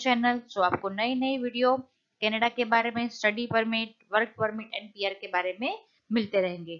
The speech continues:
तो हम स्टार्ट करते हैं आज का वीडियो। ओके, so हम, हमने देखा है कि कनाडा में पढ़ना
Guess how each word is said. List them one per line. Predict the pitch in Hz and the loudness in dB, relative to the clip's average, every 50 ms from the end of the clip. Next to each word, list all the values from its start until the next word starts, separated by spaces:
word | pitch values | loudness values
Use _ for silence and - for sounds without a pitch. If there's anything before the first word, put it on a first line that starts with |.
| - _ _ | -14 _ _
तो | 226 220 220 | -6 -4 -4
हम | 214 | -4
स्टार्ट | 202 - - 226 247 262 - - | -2 0 4 4 4 4 2 -2
करते | 277 262 262 277 277 277 | -4 -2 -2 -2 -2 0
हैं | 294 330 339 294 - | -2 -2 -6 -4 -4
आज | - 185 185 | -4 -4 -4
का | - - 185 170 180 | -4 -6 -6 -4 -4
वीडियो। | 202 208 247 302 349 392 392 - _ _ _ _ _ _ 190 | -6 -2 0 2 2 2 0 -4 _ _ _ _ _ _ -14
ओके, | 202 196 285 285 208 - - _ _ _ _ - | -8 -4 -2 -2 -2 -4 -8 _ _ _ _ -2
so | - 320 330 330 | 0 2 2 2
हम, | 339 339 320 311 - - - _ _ _ - - - | 0 -6 -12 -18 -20 -20 -20 _ _ _ -14 -10 -8
हमने | 202 220 240 269 311 - | -4 -2 -2 -2 -2 0
देखा | 226 233 233 - 262 285 | 0 0 0 0 0 0
है | 294 294 302 | 2 2 0
कि | 285 294 - 285 294 269 - - _ _ _ - | -2 -6 -8 -8 -8 -8 -10 -16 _ _ _ 0
कनाडा | 202 208 220 240 262 | 2 2 4 4 4
में | 269 285 269 | 4 2 2
पढ़ना | - 254 247 233 226 254 | 0 0 -2 2 2 2